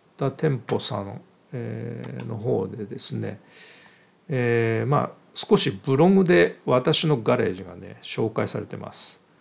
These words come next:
えー、まあ、自分だけのガレージ、夢を叶えようということで、えー、まあ、設計段階から、まあ、いろいろね、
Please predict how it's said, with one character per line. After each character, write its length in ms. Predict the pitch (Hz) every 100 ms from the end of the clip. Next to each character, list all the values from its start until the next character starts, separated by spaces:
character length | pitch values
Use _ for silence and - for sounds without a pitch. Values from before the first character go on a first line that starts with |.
| _ _ _ _ _
え 300 | 143 117 113 110
ー、 40 |
ま 140 | 139
あ、 40 | 110
自 140 | 110
分 160 | 135 151
だ 120 | 151
け 100 | 147
の 120 | 110
ガ 140 | 101 104
レ 160 | 107
ー 20 |
ジ、 160 | 98 98
夢 200 | 101 117
を 80 | 110
叶 280 | 101 92 95
え 120 | 95
よ 200 | 92 87
う 60 | 92
と 100 | -
い 80 | 92
う 40 |
こ 160 | 87 107
と 200 | - 101 -
で、 320 | 104 92 92 90 - -
え 240 | 113 110
ー、 40 | 131
ま 120 | 110
あ、 60 |
設 300 | - - 135 - -
計 220 | 165 165
段 280 | 175 165 139
階 400 | - 135 123 117
か 320 | - - 139
ら、 200 | 160 156
ま 120 | 143
あ、 40 | 113
い 100 | 110
ろ 140 | 120
い 40 |
ろ 100 | 123
ね、 140 | 120